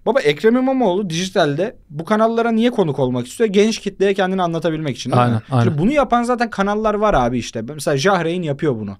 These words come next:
Speaker 2: Tabii.
Speaker 1: Karşıt görüş mü istiyorsun? Bence, bak, bu benim fikrim. Sen sevmiyorsundur büyük ihtimalle. Kafalar benim arkadaşlarım mesela.
Speaker 2: Evet.
Speaker 1: Ekrem İmamoğlu kafalara dese ki, "Gelin bir konsept yapın, ben sizin sorularınızı cevaplayayım." Bence kafalar kabul eder.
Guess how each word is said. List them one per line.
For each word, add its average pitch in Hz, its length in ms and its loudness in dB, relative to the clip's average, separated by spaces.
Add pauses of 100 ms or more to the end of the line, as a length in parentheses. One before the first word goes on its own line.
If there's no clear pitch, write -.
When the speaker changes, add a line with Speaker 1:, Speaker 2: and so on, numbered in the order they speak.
(120)
Speaker 2:
Tabii. 110 200 0 (300)
Speaker 1:
Karşıt 165 440 -2
görüş 147 280 0
mü 131 60 -4
istiyorsun? 113 500 -10
Bence, 170 640 0 (140)
bak, 113 220 -4
bu 175 140 -6
benim 185 200 2
fikrim. 170 460 -10 (200)
Sen 160 200 -2
sevmiyorsundur 135 800 -4
büyük 110 140 -8
ihtimalle. 123 460 -6
Kafalar 185 380 0
benim 175 160 -4
arkadaşlarım 143 560 -4
mesela. 104 300 -12 (300)
Speaker 2:
Evet. 165 160 2
Speaker 1:
Ekrem 240 200 -2
İmamoğlu 220 500 2
kafalara 214 440 0
dese 214 240 0
ki, 139 160 -8
"Gelin 214 280 2
bir 202 40 -2
konsept 202 440 0
yapın, 196 260 0
ben 180 100 4
sizin 185 260 -4
sorularınızı 156 580 -2
cevaplayayım." 113 440 -2 (540)
Bence 233 200 2
kafalar 208 360 4
kabul 160 220 2
eder. 120 240 0